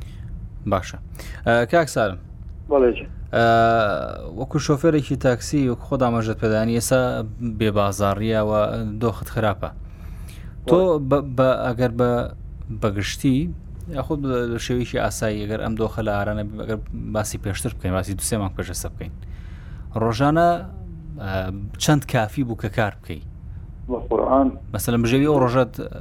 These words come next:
Speaker 1: دەربێنی.
Speaker 2: ڕۆژانەمان باش بوو.
Speaker 1: م.
Speaker 2: ئەمە چەند تەکسی زۆر بوو، چەند فەرمانبەر و ئەو شتانەجیشی دەکرد،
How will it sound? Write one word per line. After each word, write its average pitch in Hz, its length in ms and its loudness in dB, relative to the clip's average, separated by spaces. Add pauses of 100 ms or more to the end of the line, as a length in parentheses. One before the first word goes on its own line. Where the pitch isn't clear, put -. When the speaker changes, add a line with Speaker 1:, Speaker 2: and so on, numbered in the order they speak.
(260)
Speaker 1:
دەربێنی. 82 400 -2 (1200)
Speaker 2:
ڕۆژانەمان 139 640 6
باش 202 240 2
بوو. 131 180 4 (520)
Speaker 1:
م. 95 220 -4 (800)
Speaker 2:
ئەمە 131 180 2 (100)
چەند 202 200 2
تەکسی - 280 2 (120)
زۆر 156 280 8
بوو، 127 220 0
چەند 208 180 2 (800)
فەرمانبەر 175 520 6
و 165 140 2 (100)
ئەو 170 160 4
شتانەجیشی 170 580 2
دەکرد، 220 260 2